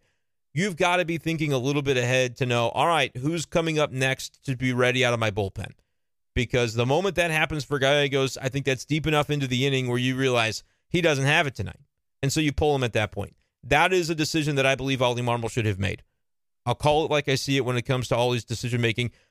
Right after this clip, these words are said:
But to say he shouldn't have been in the game in the first place when he has been this team's setup man with a three four eight E R A, was one of maybe two guys with a sub four E R A, and I'm counting Ryan Helsley among that, but he's not here right now.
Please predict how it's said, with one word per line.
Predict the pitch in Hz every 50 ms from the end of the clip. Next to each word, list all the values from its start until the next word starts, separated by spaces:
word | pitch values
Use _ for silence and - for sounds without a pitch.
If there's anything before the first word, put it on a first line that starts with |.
| _ _ _
But | - 139 -
to | 151
say | - - 220 220 220
he | 180 202
shouldn't | 185 - - 208 202 185
have | 160 139
been | 143 156 160
in | 165 156
the | 139
game | 113 135 143 147
in | 147 131
the | 117
first | - 131 135 131 -
place | - 113 101 101 95 - - _ _ _ _ _
when | - 147
he | 143 139 143 131
has | 139 143 135 117
been | 113 - 156 180 185 185
this | 170 160 156 -
team's | - - 160 151 143 -
setup | - 135 117 110 107 -
man | 110 104 104 104 101 104 101 - _ _ _ _ _ _ _
with | - 123
a | 120
three | 113 147 175 185
four | - - 175 165 160
eight | 147 151 151
E | 143 147
R | 151 143 139 135
A, | 123 120 117 113
was | 113 104 127 131
one | 117 120 127 135 135
of | 120 107 120
maybe | 123 135 131 127 117
two | - - - - - 156 170 180
guys | 156 160 147 147 151 170 190 196 - - - - _ _ _ _ _ _ _ _ _
with | - 135 147
a | 135
sub | 131 - - 147 143 151 156 151
four | - - 151 156 156 151
E | 117 147
R | 156 151 147 147 143
A, | 139 147 160
and | 160 135
I'm | 131 127
counting | - 160 151 156 156 147
Ryan | 147 147 147 135
Helsley | 120 135 147 147 120 139 139
among | 131 135 151 160 143
that, | 110 101 107 113 -
but | - 104
he's | 110 131 147 139
not | 123 127 131 147 165 175
here | 151 202 220 196
right | 147 117 101 101 104
now. | 98 87 - -